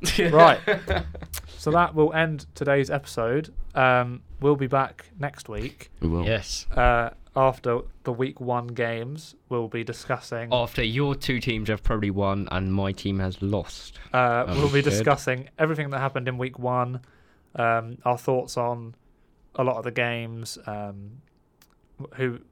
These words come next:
Speaker 2: maybe we'll do, like, what players we think played well and what players we think underperformed. We'll see. What, we'll see. Um, but thank you all for listening. Um, this has been the Stateside Sport Podcast. Uh,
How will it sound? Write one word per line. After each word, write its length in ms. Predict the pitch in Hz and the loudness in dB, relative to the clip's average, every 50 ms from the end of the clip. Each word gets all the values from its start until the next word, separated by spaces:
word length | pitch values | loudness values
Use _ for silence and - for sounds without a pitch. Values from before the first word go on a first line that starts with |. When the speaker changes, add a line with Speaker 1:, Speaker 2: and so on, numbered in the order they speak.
| _ - 127 | _ -12 -6
Speaker 2:
maybe 400 | 123 120 120 113 117 110 110 110 | -4 -4 -4 -2 -4 -6 -6 -8
we'll 160 | 110 113 104 | -8 -10 -8
do, 260 | 117 110 110 107 107 | -6 -6 -6 -6 -6
like, 400 | 110 110 107 101 92 - - - _ _ _ - | -6 -6 -6 -6 -8 -12 -16 -20 _ _ _ -10
what 200 | 120 113 - - | -10 -10 -8 -6
players 340 | - 117 110 107 107 104 | -6 -4 -4 -4 -6 -8
we 80 | - 110 | -12 -16
think 300 | - - 110 107 - - | -14 -14 -16 -16 -16 -16
played 260 | - 110 107 107 104 | -14 -12 -12 -10 -10
well 240 | 107 107 107 104 101 | -10 -8 -8 -8 -10
and 80 | 104 104 | -10 -12
what 160 | 110 - - | -14 -14 -10
players 240 | 117 110 104 104 117 | -10 -10 -10 -10 -12
we 60 | 113 | -14
think 180 | - 113 113 | -14 -14 -12
underperformed. 680 | - 113 110 113 - - - - 117 110 110 110 110 - | -12 -12 -12 -12 -14 -14 -10 -8 -8 -8 -8 -10 -12 -10
We'll 120 | 123 120 | -10 -8
see. 240 | - 131 120 120 120 | -6 -4 -2 -2 -4
What, 160 | 117 127 - - - | -4 -8 -14 -14 -10
we'll 120 | - 135 131 | -6 -6 -6
see. 260 | - - 104 101 98 - - - - - - - - _ - | -4 -6 -6 -8 -8 -14 -18 -20 -20 -20 -20 -20 -20 _ 2
Um, 420 | - 135 135 135 135 131 131 143 - - _ _ _ _ _ _ _ _ - - - _ _ - - - _ _ - - - | 6 8 8 8 6 4 -2 -10 -14 -16 _ _ _ _ _ _ _ _ -20 -20 -20 _ _ -20 -20 -20 _ _ -20 -10 -2
but 160 | - 147 139 | -2 0 0
thank 200 | - 160 170 151 | 2 0 0 2
you 120 | 170 165 160 | 2 2 2
all 80 | 156 | 2
for 100 | 156 - | 2 2
listening. 460 | 151 156 - - 156 151 156 160 160 - - - - | 0 0 0 -2 -4 -4 -4 -4 -6 -10 -12 -8 -2
Um, 480 | 131 120 120 120 117 117 117 113 120 - - | 0 2 2 2 0 -2 -4 -8 -14 -10 -8
this 140 | 131 117 - | -8 -8 -8
has 80 | 120 113 | -10 -10
been 240 | - 123 120 117 113 | -6 -6 -6 -6 -6
the 60 | 113 | -8
Stateside 520 | - - 120 123 - - 120 110 113 110 | -6 -6 -6 -6 -6 -6 -6 -6 -6 -6
Sport 280 | - - 117 113 - - | -8 -6 -8 -8 -8 -8
Podcast. 600 | - 113 107 - - 110 113 123 127 - - - 247 247 | -12 -12 -12 -10 -10 -8 -8 -8 -10 -12 -20 -16 -8 -2
Uh, 380 | 139 131 123 123 120 120 120 | 0 2 2 4 2 2 0